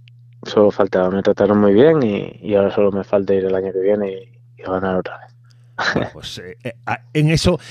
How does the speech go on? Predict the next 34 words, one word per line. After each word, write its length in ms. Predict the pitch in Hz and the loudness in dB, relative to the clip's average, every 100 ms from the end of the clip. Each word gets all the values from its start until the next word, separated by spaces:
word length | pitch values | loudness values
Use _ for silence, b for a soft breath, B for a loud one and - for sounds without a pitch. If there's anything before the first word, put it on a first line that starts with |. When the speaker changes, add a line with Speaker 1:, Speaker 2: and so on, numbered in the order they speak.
| B | B
Speaker 2:
en 100 | 131 | 0
eso 120 | 156 151 | 0 2
estamos, 260 | 190 185 | 2 2
pero 160 | 139 127 | 4 2
bueno, 160 | 123 | 2
de 100 | 110 | 2
momento 540 | 123 143 180 180 180 - - | 2 4 2 2 0 -2 -4
lo 140 | 117 | -4
que, 240 | 117 113 | -2 -4
donde 220 | 107 120 113 | 0 0 0
te 100 | 120 | 0
queremos 240 | 147 139 | 2 2
ver 120 | 143 | 0
es 100 | 127 | 0
en 120 | 117 110 | 0 0
Lorca 360 | 120 135 143 B B B | 0 0 -4 B B B
y 100 | 113 | -8
te 120 | 107 98 | -6 -4
queremos 340 | 104 113 104 | -4 -4 -2
ver, 220 | 113 110 | 0 0
Speaker 1:
Mm. 40 | 104 | -2
Speaker 2:
eh, 400 | 98 92 85 82 b - | -2 -4 -6 -12 b -6
por, 260 | - 123 113 - - | 0 0 -2 -10 -6
mira, 180 | 135 135 | -2 -2
por 120 | 120 | 0
egoísmo 400 | 120 120 165 175 - | 2 4 2 0 0
puro, 280 | 117 87 | -2 -2
eh, 100 | 123 | -4
por 140 | 147 95 | -4 -4
egoísmo 280 | 120 143 92 | -2 -2 -2
puro, 220 | 87 76 | -4 -4
por 220 | 92 98 | -4 -4
disfrutar 480 | 98 - 107 139 135 | -6 -8 -4 -2 -2
como, 440 | 131 120 110 104 | -2 -2 -2 -4